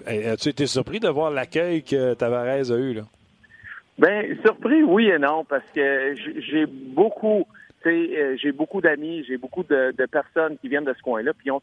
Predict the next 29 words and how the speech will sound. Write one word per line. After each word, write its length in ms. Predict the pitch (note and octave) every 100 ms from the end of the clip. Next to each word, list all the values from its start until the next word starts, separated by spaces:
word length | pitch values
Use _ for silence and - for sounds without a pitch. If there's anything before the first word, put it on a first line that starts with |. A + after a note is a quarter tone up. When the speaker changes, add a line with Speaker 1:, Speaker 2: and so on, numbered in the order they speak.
| -
Speaker 2:
tellement 380 | G#3 F3 E3+ F3
de 60 | -
fierté 360 | C3 A#2+ D3
pour 140 | C3+ B2+
leur 180 | A#2 G#2+
équipe. 260 | - A#2 _ _ _ _ _
Puis 100 | -
veux, 140 | B2 G3
veux 180 | F3+ C#3
pas, 140 | F#3
pour 220 | - C3 C3+
eux 180 | A#2
autres, 200 | C#3 E3 -
ça 60 |
a 40 | A#2
été, 420 | A#2 E3 D#3+ A#2
euh, 240 | G#2+ G2 C2+ A#1 E2 -
ça 60 | D#3+
a 40 |
été 180 | D#3 F#3
difficile. 460 | D#3 - - G#3+ C#3
L'époque 340 | A#2 F3 E3+
à 100 | D3 -
Charles 240 | D3 D3 B2+
Wine, 360 | C3 D#3 D#3
l'é-, 140 | C3 B2+
l'époque 360 | C3+ B2+ E3+ -
de 80 | C3+
Gatineau, 600 | B2+ C#3 B2+ - C#3+ E3